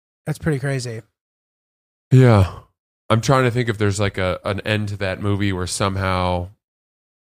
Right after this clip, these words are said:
Speaker 2: you know, my fiance and I and the, the other two
Speaker 1: <laughs> I'm just
Speaker 2: raised the kid, the four of us.
Speaker 1: The commune.
Speaker 2: Like a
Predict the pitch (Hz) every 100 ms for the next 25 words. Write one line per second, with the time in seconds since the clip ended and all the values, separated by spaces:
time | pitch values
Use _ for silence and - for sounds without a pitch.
0 | _ _ _ 107 87 78 85 82 87 90
1 | 95 87 85 - 87 85 82 82 - 92
2 | 87 85 82 85 85 - _ _ _ -
3 | 95 85 80 _ _ _ 92 90 95 90
4 | 85 - 85 80 95 _ _ _ _ -
5 | - 151 113 95 98 98 95 90 98 92
6 | - 92 85 - 101 92 - 101 101 82
7 | 80 87 143 151 135 151 147 156 165 _
8 | - 92 90 - 85 82 82 82